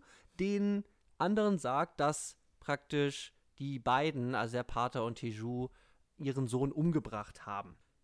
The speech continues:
Daraufhin tötet sie die beiden Männer, die, das geht alles hin und her, ist alles ziemlich hektisch, Leute sterben, werden aufgehangen und ausgeblutet.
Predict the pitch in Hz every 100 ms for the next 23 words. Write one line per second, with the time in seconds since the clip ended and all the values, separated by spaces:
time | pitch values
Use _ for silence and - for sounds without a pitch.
0 | _ - 214 220 214 214 208 208 - 214
1 | 208 190 143 170 202 180 170 139 123 131
2 | 180 226 220 214 214 214 - 151 147 -
3 | 147 - 180 151 160 143 135 180 156 165
4 | - 143 123 170 190 - 170 151 165 -
5 | - 156 160 139 - 170 - 156 151 151
6 | - 147 180 165 139 175 175 185 175 -